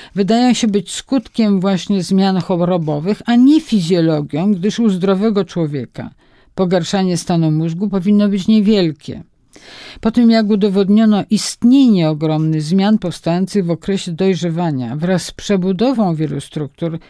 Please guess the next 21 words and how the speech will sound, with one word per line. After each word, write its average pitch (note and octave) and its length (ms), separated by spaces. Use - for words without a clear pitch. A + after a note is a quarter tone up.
mózgu F3+ 520
oraz F3+ 300
wpływem F#3 460
ciąży, F3+ 640
widać, G#3+ 400
że F3+ 160
zwłaszcza E3+ 720
mózg G3+ 400
dojrzewa F#3 880
do D#3+ 200
nowych F3+ 480
ról E3+ 300
i F#3 160
zmian, F3+ 580
także G#3 360
takich, E3+ 500
jak, E3 340
jakie F#3 340
s-, - 180
stawia D#3+ 580
macierzyństwo D#3 1200